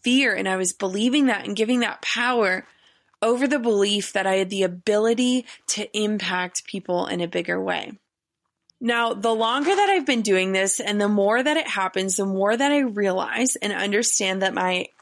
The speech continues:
energy can do two things. It can dwell and wish and be bitter, or it can focus on putting out my best work that I can do and making sure it's mine and mine alone.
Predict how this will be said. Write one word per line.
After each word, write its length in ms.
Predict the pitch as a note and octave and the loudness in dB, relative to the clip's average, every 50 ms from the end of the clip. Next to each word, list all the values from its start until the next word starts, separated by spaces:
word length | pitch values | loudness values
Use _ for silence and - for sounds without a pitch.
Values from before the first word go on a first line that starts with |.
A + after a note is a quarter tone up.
| _ - | _ -2
energy 640 | A#3 B3 C#4 C#4+ D4 C4 - - D4 C#4 C#4+ C#4+ | 0 2 4 4 2 2 0 0 0 0 0 0
can 260 | C4+ - - A#3+ G#3+ G3 | -2 -4 -6 -4 -4 -2
do 180 | F#3+ F#3+ F#3+ | -2 -2 -2
two 300 | F#3 - - - G#3+ G3+ | -4 -4 -4 -4 -4 -6
things. 640 | F#3+ - - - - - - - - - - - - - _ - | -6 -8 -10 -12 -12 -12 -16 -10 -8 -8 -8 -8 -10 -16 _ -6
It 180 | G3+ G#3+ G3+ G#3 | -4 -4 -4 -2
can 280 | - G#3+ G3 G3 F#3+ | -2 -2 0 0 -2
dwell 640 | F#3 G#3 F#3+ F#3+ F#3 F#3 G3+ A3 B3+ C#4 D#4 F#4+ - - | -4 -4 -2 -2 0 2 2 2 2 2 0 0 -2 -2
and 180 | G#3+ G3+ G3 | -2 -2 0
wish 420 | F#3+ F#3 G#3 C4 C4 - - - - | 0 2 2 2 0 0 0 0 -2
and 140 | - G#3 | -2 -4
be 120 | G3 G#3+ G#3 | -4 -4 -4
bitter, 520 | F#3 F#3+ F#3 F3+ F3+ - A3+ B3+ E4+ F#4+ - _ - | -2 -2 -2 -2 -2 0 0 -2 -2 -4 -8 _ 0
or 440 | B3+ C4 B3+ B3+ C4 D4 E4 F4+ A#4 - _ | 2 4 4 4 2 2 0 -2 -4 -6 _
it 160 | G#3+ B3 A#3+ | -6 -6 -2
can 160 | - C4+ A#3+ A3 | 0 0 0 0
focus 540 | - - - A#3 A#3 A#3 D4+ D#4 D#4 D4+ - | 0 0 0 0 0 2 0 0 0 -2 -2
on 160 | - C#4+ C4 | -2 -4 -2
putting 280 | B3+ - B3 A#3+ A3 A3 | 0 0 2 2 2 0
out 100 | G3+ - | -2 -2
my 160 | F3+ F#3+ F#3+ | -4 -4 -4
best 400 | F#3+ - F#3+ G3 G#3 - - - | -2 -4 -6 -4 -4 -4 -2 -2
work 220 | G#3 G3+ G3+ G3+ - | -2 -2 -2 -2 -4
that 160 | G3+ - - | -4 -2 -2
I 140 | F3+ F#3 F#3 | -2 -4 -4
can 120 | - G#3 | -4 -4
do 220 | F#3 G3 F#3+ F#3+ | -4 -2 -4 -4
and 180 | - - F#3+ F#3 | -4 -4 -2 -2
making 280 | F#3+ F#3+ - - B3 A#3+ | -2 -2 -2 -2 0 0
sure 320 | - - - A3 G#3 G#3 | 0 0 0 0 0 -2
it's 220 | - - - - | -2 -4 -6 -6
mine 380 | - F#3+ F3+ F#3 F#3+ F#3+ G3 F#3+ | -2 -2 0 0 0 0 -2 -4
and 140 | E3+ F3 F3 | -4 -4 -4
mine 240 | F3 F3 F3 F3+ - | -2 -2 -2 -2 -4
alone. 380 | F#3 F3 - - - - - | -4 -4 -6 -8 -10 -14 -16